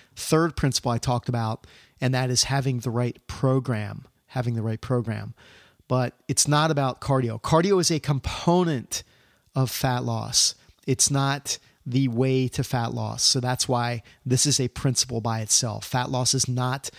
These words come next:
just about cardio. There are many other components to successful fat loss. So the optimal equation is to combine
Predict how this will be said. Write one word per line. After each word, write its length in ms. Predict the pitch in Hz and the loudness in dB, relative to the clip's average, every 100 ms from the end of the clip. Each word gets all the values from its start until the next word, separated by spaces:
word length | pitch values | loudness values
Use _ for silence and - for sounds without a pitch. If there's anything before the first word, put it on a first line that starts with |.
| - _ | -20 _
just 300 | - 123 - | -2 0 -2
about 280 | 123 117 - | -2 -4 -6
cardio. 600 | - 120 120 110 110 120 - _ - | -2 0 0 -2 -6 -10 -18 _ -4
There 120 | 113 | -2
are 40 | |
many 340 | 113 135 147 147 | 0 2 2 2
other 340 | 131 123 120 - - _ - | 2 0 -4 -10 -20 _ -4
components 880 | 135 113 - 190 175 117 - - - _ _ _ _ _ _ _ _ | -4 -2 2 2 2 0 0 0 0 _ _ _ _ _ _ _ _
to 600 | - 143 131 120 117 113 - | -4 0 2 2 0 -4 0
successful 680 | - 117 - 131 - 127 | 0 4 4 2 -2 -4
fat 320 | 113 131 110 120 | -2 -2 -2 -4
loss. 320 | 107 - - | -10 -4 0
So 360 | - 113 113 - - - | 0 0 -10 -14 -16 -2
the 120 | 139 | 2
optimal 520 | 139 165 - 165 139 | 4 4 4 2 2
equation 560 | 127 139 117 117 120 107 147 | 0 0 0 0 -4 -4 -2
is 120 | - | 0
to 100 | 135 | 0
combine 560 | - 123 123 120 120 | 0 0 0 0 -2